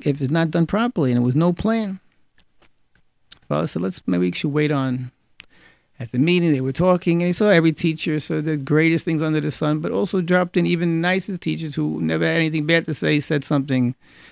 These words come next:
negative. And the parents looked at each other and said,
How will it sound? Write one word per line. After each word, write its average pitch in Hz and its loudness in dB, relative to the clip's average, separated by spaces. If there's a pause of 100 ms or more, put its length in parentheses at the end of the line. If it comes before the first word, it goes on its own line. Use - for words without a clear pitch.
(120)
negative. 113 -6 (260)
And 131 -6
the 123 -8
parents 175 -4
looked 160 -4
at 170 -4
each 147 -4
other 147 -2
and 139 -4
said, 147 -8